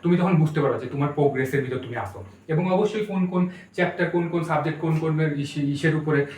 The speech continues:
বিষয়ের উপরে তুমি দুর্বলতা, তখনও কিন্তু এই পন-, এই, এই যে নিউমেরিক্যাল ডেটা অ্যানালাইসিসের মাধ্যমে তুমি বুঝতে পারবা, ঠিক আছে? তো এইভাবে, এই কিভাবে হবে? যখন তুমি সবগুলো ভালো করে পড়ে উঠবা,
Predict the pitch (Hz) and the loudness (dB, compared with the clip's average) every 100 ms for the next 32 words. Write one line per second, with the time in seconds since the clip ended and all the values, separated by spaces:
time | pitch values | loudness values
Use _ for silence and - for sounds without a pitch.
0 | - - 165 180 180 175 170 165 160 160 | -14 2 4 6 6 6 4 4 4 4
1 | 151 160 151 156 - - 170 175 185 180 | 6 4 4 2 -2 -2 0 2 2 2
2 | 180 180 - 151 147 147 120 - - 151 | 2 0 0 -2 0 -2 -2 -6 -12 -2
3 | 143 156 151 160 143 156 170 175 180 170 | 2 4 4 2 4 6 6 4 2 2
4 | 143 147 151 147 135 135 147 160 139 131 | 2 2 4 4 2 -2 -2 -2 -2 0
5 | 143 147 143 127 - 117 107 101 101 - | 0 2 0 0 -4 -6 -6 -6 -12 -16
6 | - - 220 214 170 - - - 180 196 | -20 -8 -6 -4 -6 -8 -16 -8 -6 0
7 | 180 190 196 160 147 165 160 - 196 202 | 2 4 4 4 4 2 2 -2 -2 2
8 | 214 220 247 - 156 170 180 170 151 180 | 4 4 2 0 2 2 0 -2 -4 -4
9 | 214 208 - 120 127 143 143 131 135 139 | -6 -8 -10 -10 -4 -4 0 2 2 0
10 | 139 147 - | 0 -4 -6